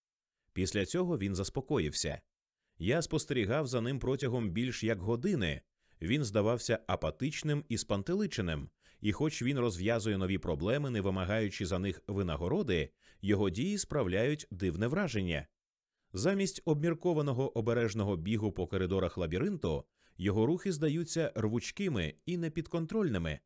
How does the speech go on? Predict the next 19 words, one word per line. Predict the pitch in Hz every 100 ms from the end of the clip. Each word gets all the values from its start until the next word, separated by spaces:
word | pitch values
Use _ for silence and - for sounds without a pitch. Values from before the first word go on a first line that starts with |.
| _ _ _ _ _ _ 82
Він | 104 151
знову | 127 202 202 196
і |
знову | 131 139 175 156
повертається | 151 135 113 131 135 127 131
у | 110
свій | - 98 87
куток | 85 80 139 156
надто | 113 110 107 -
швидко | 101 - 151 180 - 80 69 - _ _
і | 214
гризе | 185 180 113 120 156
прути | 135 120 87
клітки. | - 131 - - 76 - _ _ _ _
Його | - 110 113 131
поведінка | 131 113 156 190 156
здається | 98 98 131 151 147 92
дивно | 85 151 139 135 -
неврівноваженою. | 117 120 120 104 104 170 123 95 85 76